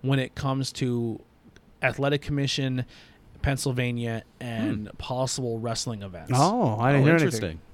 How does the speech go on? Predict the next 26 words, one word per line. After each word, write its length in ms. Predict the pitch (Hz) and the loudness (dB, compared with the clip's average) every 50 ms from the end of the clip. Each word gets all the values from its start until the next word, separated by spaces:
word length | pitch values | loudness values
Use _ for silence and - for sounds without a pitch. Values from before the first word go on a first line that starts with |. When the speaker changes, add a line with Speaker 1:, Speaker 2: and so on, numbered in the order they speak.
| - - - | -20 -16 -10
Speaker 1:
So, 560 | - - - 143 127 120 120 117 113 - - - - - - - - - | -6 -4 -2 0 0 0 0 -2 -2 -6 -10 -16 -18 -18 -20 -14 -10 -4
kind 240 | - 156 160 170 | -2 0 0 0
of 60 | 170 156 | 2 2
what 120 | 156 156 | 2 4
I 100 | 151 147 | 4 4
was 120 | 147 139 | 2 2
told 300 | - - 147 139 135 131 127 | 2 2 2 2 2 2 0
is 160 | 123 120 120 | -2 -2 0
they're 140 | - 127 123 | 0 0 0
gonna 160 | 127 127 127 | 0 0 -2
find 280 | - - 135 131 127 131 | -2 -2 -2 0 0 0
out 100 | 120 123 | -2 -2
more 240 | 127 131 139 151 160 | -2 0 0 2 0
information 480 | 156 - 151 151 151 147 143 - 147 | 0 -2 -2 0 0 2 2 0 -2
on 140 | 131 127 127 | -2 -2 0
Monday, 340 | 127 135 143 147 151 156 160 | 0 0 0 0 0 0 0
but 140 | 147 135 120 | 0 0 -2
it's 120 | 117 127 | -2 0
all 200 | 127 120 127 127 | 0 0 0 2
very 340 | 123 131 127 123 120 117 113 - _ _ | 2 0 0 0 0 -2 -4 -8 _ _
tight-lipped. 1200 | - 135 127 135 165 - - - _ _ _ _ _ _ - 127 123 131 180 214 - - - - _ - | -4 -4 -2 -2 -4 -8 -14 -20 _ _ _ _ _ _ -6 -2 0 0 0 -2 -4 -10 -20 -10 _ -2
Speaker 3:
Okay. 320 | 117 113 - 110 101 107 127 | 0 0 2 2 0 0 0
Speaker 2:
Hmm. 160 | 143 214 220 110 - - - - | -2 -6 -8 -10 -12 -16 -14 -10
Speaker 1:
So 440 | - - - 147 127 127 120 120 - | -8 -2 0 0 0 0 -2 -4 -4
maybe 420 | - 135 135 131 135 135 143 143 143 | -4 -4 -2 0 0 2 2 2 2
the 460 | 135 131 135 131 131 127 123 123 | 2 2 2 4 4 2 2 0